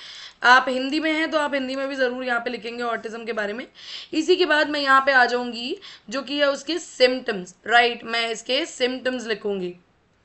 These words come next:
सिम्टम्स किस तरीके से लिख सकती हूँ मैं? जितने पॉइंट्स हैं मैं सारे यहाँ पे लिखूंगी। देखो हमारी कॉन्सेप्चुअल लर्निंग है, मेरी बात ध्यान से सुनना।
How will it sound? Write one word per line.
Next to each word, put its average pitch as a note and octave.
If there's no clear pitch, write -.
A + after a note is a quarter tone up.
सिम्टम्स D4
किस C#4
तरीके D#4+
से D4
लिख D#4+
सकती B3
हूँ B3
मैं? A#3+
जितने D4
पॉइंट्स C4
हैं C4
मैं C4+
सारे A#3+
यहाँ A3+
पे A3
लिखूंगी। G#3+
देखो C#4
हमारी C#4+
कॉन्सेप्चुअल B3+
लर्निंग G3+
है, G#3+
मेरी B3
बात C#4+
ध्यान B3
से B3
सुनना। G#3